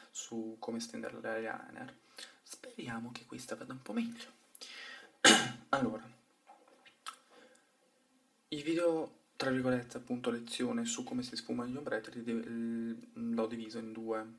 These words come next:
Appunto il primo su come si fa lo smokey, o come lo faccio io perlomeno, e il secondo sarà come si fa la cut crease, o come la faccio io perlomeno.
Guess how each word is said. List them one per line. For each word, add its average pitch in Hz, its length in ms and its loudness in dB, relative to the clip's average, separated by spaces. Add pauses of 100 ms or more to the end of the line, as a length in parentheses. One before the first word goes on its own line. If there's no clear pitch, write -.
(840)
Appunto 117 340 -2
il 113 60 -6
primo 135 540 -4
su 120 300 -8
come 117 240 0
si - 140 -6
fa 117 160 -2
lo 117 100 -2
smokey, 123 500 -2 (180)
o - 100 -16
come 113 320 -8
lo - 100 -6
faccio - 320 -8
io - 140 -10
perlomeno, - 540 -12 (440)
e - 60 -2
il 113 40 -4
secondo 120 300 -2
sarà - 220 -2
come - 160 -10
si - 120 -10
fa - 140 -10
la - 100 -8
cut - 220 -10
crease, - 600 -10
o - 80 -6
come - 160 -10
la 90 80 -8
faccio - 260 -10
io - 140 -16
perlomeno. - 560 -14